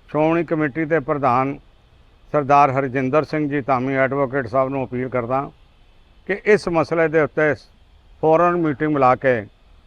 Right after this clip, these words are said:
ਗਿਆਨੀ ਰਘਬੀਰ ਸਿੰਘ ਬਾਰੇ ਫੈਸਲਾ ਲੈਣ ਔਰ ਜਲਦ ਤੋਂ ਜਲਦ ਫੈਸਲਾ ਲੈਣ। ਜਿਤਨਾ ਫੈਸਲਾ ਦੇਰ ਨਾਲ ਲਿਆ ਜਾਏਗਾ, ਉਤਨਾ ਕੌਮ ਜ-, ਨੂੰ ਜੋ ਨੁਕਸਾਨ ਹੋਣਾ ਹੈ,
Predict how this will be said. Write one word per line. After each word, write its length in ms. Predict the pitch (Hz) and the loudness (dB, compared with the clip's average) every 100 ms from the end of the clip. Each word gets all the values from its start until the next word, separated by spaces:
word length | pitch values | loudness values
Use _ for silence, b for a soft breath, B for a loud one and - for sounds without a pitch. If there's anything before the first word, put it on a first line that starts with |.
| - 123 | -8 0
ਗਿਆਨੀ 340 | 143 147 156 | 2 2 0
ਰਘਬੀਰ 400 | 147 131 127 147 | -2 -2 -2 -2
ਸਿੰਘ 260 | - 151 135 | -2 -4 2
ਬਾਰੇ 260 | 139 139 | 2 2
ਫੈਸਲਾ 380 | - 131 - 147 | 0 -2 2 2
ਲੈਣ 340 | 151 147 160 175 - - - _ _ - - - | 4 2 0 -6 -20 -20 -20 _ _ -20 -20 0
ਔਰ 240 | 165 160 | 4 4
ਜਲਦ 300 | 127 156 180 | 2 2 4
ਤੋਂ 140 | 175 151 | 2 2
ਜਲਦ 260 | 160 180 | 4 2
ਫੈਸਲਾ 360 | 143 139 165 151 | 2 0 2 2
ਲੈਣ। 380 | 139 139 139 123 _ _ _ _ 123 | 2 0 0 -6 _ _ _ _ -4
ਜਿਤਨਾ 400 | 143 - 185 180 | -2 0 2 2
ਫੈਸਲਾ 580 | 160 147 165 160 156 | 2 0 2 4 4
ਦੇਰ 300 | 143 135 151 | 2 0 0
ਨਾਲ 180 | 151 151 | 2 2
ਲਿਆ 200 | 143 143 | 4 4
ਜਾਏਗਾ, 440 | 139 139 135 131 123 _ _ _ - | 4 4 4 2 0 _ _ _ -2
ਉਤਨਾ 340 | 175 185 185 | -2 4 2
ਕੌਮ 380 | 143 165 160 156 | 4 2 4 2
ਜ-, 60 | 151 | -2
ਨੂੰ 320 | 139 147 143 | -2 -4 -2
ਜੋ 120 | 147 | -2
ਨੁਕਸਾਨ 480 | 139 131 123 123 139 | -2 -4 -2 -2 -2
ਹੋਣਾ 280 | 120 113 | -2 -4
ਹੈ, 80 | 117 | -6